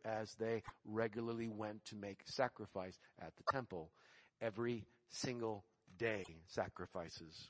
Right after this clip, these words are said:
were occurring at the tent or at the temple later on. But Hebrews is talking about exactly what we're talking about, right?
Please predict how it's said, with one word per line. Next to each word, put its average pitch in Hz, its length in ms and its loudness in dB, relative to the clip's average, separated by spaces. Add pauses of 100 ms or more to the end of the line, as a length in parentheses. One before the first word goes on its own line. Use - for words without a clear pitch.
were 92 180 0
occurring 95 500 -4 (400)
at 92 120 -6
the 92 80 -8 (100)
tent 90 260 -2 (220)
or 101 160 2
at 92 120 -4
the - 200 -8
temple 87 480 -4
later 87 320 -4
on. 85 160 -4 (2250)
But 147 140 12
Hebrews 214 460 12
is 180 100 12
talking 208 420 12
about 208 260 12
exactly 185 520 12
what 202 180 12
we're 196 120 12
talking 214 420 12
about, 120 300 10
right? 127 300 12